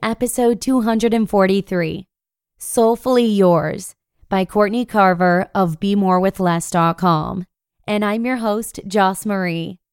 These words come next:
Welcome to the show where I try and help you optimize your relationships every Monday through Friday.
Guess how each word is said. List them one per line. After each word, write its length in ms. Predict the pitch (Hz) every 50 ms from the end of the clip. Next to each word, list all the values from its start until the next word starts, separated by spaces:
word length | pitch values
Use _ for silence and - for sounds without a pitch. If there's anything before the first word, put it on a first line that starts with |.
| _ _ _ _ _ _
Welcome 360 | 220 226 233 233 - 262 247
to 100 | - -
the 140 | 226 254 262
show 400 | - - - 269 269 285 302 320
where 160 | 294 294 262
I 120 | 240 240
try 260 | 240 - - 247 240 240
and 100 | 247 240
help 240 | 233 240 233 240
you 80 | 247 254
optimize 560 | 240 202 208 208 - 247 233 220 220 220 196
your 100 | 226 220
relationships 840 | 214 214 208 208 214 208 - 240 240 - - 262 262 254 - - - - -
every 300 | 214 220 208 240 262 247
Monday 300 | 233 226 214 208 214 214
through 200 | 208 233 226 185
Friday. 560 | - 214 180 170 160 - - - - 196